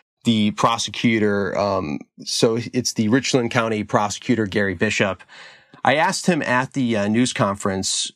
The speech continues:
you know, what led up to this. Usually they, they would know some details at this point,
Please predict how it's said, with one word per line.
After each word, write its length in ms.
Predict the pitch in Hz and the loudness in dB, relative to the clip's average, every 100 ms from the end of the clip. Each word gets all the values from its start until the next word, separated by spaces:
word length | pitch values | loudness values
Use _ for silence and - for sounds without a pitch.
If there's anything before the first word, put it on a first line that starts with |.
| - | -6
you 120 | 123 | -2
know, 140 | 98 - | -2 -2
what 320 | 123 139 143 | 2 2 2
led 180 | 131 113 | 0 0
up 200 | 104 - | -2 -4
to 80 | |
this. 400 | 85 - - - - _ _ _ _ _ | -8 -6 -6 -8 -12 _ _ _ _ _
Usually 420 | - 156 170 143 131 | -2 2 4 4 4
they, 280 | 131 104 - | 2 0 -4
they 260 | 107 135 | 0 2
would 160 | 120 107 | 2 0
know 580 | 110 110 107 107 101 - _ _ - - - 123 | 0 2 0 0 -2 -8 _ _ -20 -20 -6 -4
some 360 | 131 - 180 165 | 0 2 2 2
details 520 | 139 139 139 120 117 | 0 2 2 0 0
at 100 | 117 | 0
this 160 | 113 - | -2 -4
point, 600 | - 120 107 104 101 | -2 0 2 -2 -4